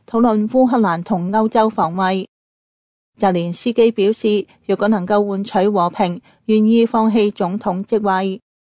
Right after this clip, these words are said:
哥斯達黎加法院認定華為威脅國家安全，維持禁令。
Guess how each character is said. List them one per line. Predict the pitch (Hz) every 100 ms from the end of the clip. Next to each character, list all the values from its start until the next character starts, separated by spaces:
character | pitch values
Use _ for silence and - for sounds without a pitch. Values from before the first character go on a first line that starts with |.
| _ _ _ _ _ _
哥 | - 226
斯 | 220 233
達 | 226 190
黎 | 175 175
加 | - 220
法 | 226 208
院 | 190 208
認 | 208 190
定 | 202 196 196 - _
華 | 190 180
為 | 185 185
威 | 214 240
脅 | 226 190
國 | - 196 -
家 | 220
安 | 220 214
全， | 220 214 165 180 _ _
維 | 180 170
持 | - 180 160
禁 | 196 196
令。 | 190 185 185